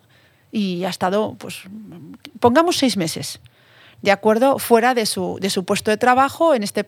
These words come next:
en este proceso de tratamiento. Eh, ¿la mutua le puede volver a llamar? Eh, porque a veces hay pregunta-, hay personas que nos preguntan, "Es que me han vuelto a llamar de la mutua", o, o "Me han llamado del servicio de prevención", porque muchas veces la gente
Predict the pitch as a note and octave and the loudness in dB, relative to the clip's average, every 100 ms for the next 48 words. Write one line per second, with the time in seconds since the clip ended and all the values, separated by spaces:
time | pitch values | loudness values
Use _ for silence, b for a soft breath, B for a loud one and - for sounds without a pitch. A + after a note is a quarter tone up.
0 | _ - G#3 C4 B3 A#3 A3+ G#3 F#3+ F3 | _ -8 -4 -4 -2 -2 -2 -2 -2 -4
1 | F3 F3 - - B B B B B - | -6 -8 -10 -14 B B B B B 0
2 | A3+ G#3+ G#3 G#3+ - - G#3 F#3 G3+ D4 | 2 2 0 -4 -10 -2 0 2 2 2
3 | - G4+ D#4+ G3 F#3 G#3 G3+ G3+ F#3 - | 2 2 2 0 0 2 2 2 -2 -2
4 | G#3+ G#3 A#3 A3+ A3 G#3+ F4+ - _ _ | 2 4 4 4 2 2 0 -4 _ _
5 | _ _ G3+ G3 F#3 - - G3 F#3 G3 | _ _ -4 -4 -4 -6 -6 -2 0 0
6 | A#3+ B3 C#4 C#4 C4 - A3+ A#3+ B3+ C4 | 0 0 -2 0 0 -2 -4 -4 -4 -4
7 | B3 A#3 - F#3 B3+ D4 G#3+ B3 - G#3 | -4 -4 -2 0 0 0 0 -2 -2 -4
8 | - A3+ C#4+ D#4 C#4+ B3+ A3+ A3+ F#3+ F#3+ | -2 -2 0 -2 -2 -2 0 0 -2 -2
9 | G#3 - E3 - - G3 F#3+ A#3+ A3 D#4 | -4 -4 -4 -4 -4 -4 -2 0 4 6
10 | E4 D4+ D#4+ C4+ - B3 D4 C#4+ A3+ G3 | 6 6 6 4 4 2 2 0 0 0
11 | F#3+ - G3+ E3+ - G#3+ B3 B3 A3+ A#3+ | -2 -2 -2 -2 -6 -2 0 2 2 2
12 | A#3 | -2